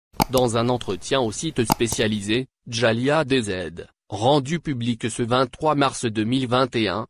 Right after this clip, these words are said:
Amar Bellimé a fait part de ses observations concernant plusieurs sujets d'actualité. Lors de cette entrevue, le calvaire que vivent les vingt-sept ressortissants algériens bloqués à l'aéroport Roissy C D G a une fois de plus été remis sur la table.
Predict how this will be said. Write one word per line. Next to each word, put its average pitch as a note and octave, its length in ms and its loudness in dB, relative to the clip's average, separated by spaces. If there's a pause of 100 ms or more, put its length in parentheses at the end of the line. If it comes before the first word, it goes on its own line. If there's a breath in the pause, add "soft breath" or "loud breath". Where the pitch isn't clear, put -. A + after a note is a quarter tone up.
(140)
Amar C3 400 0
Bellimé C#3 480 2
a A2 80 4
fait G#2 180 -4
part A#2 300 -2
de C#3 80 -2
ses B2+ 240 -2
observations G#2 720 -4
concernant C3 580 2
plusieurs B2+ 480 0
sujets B2+ 380 0
d'actualité. A#2+ 840 -4 (460)
Lors B2+ 260 6
de A#2 140 4
cette A#2 240 -4
entrevue, A2+ 540 0 (220)
le C#3 180 2
calvaire C3 480 2
que A2+ 100 -4
vivent B2+ 360 2
les B2 120 6
vingt-sept C3 520 0
ressortissants C3 920 0
algériens A2 600 0
bloqués C3+ 400 0
à C3+ 80 2
l'aéroport C3 640 2
Roissy A#2+ 480 2
C D3+ 200 0
D B2 180 2
G C3+ 220 2
a E3 80 4
une C#3+ 180 2
fois B2+ 300 0
de C#3 100 0
plus C#3 300 -4
été D#3+ 240 2
remis C3+ 320 2
sur D3+ 200 -4
la C#3 120 -2
table. F#2 420 -8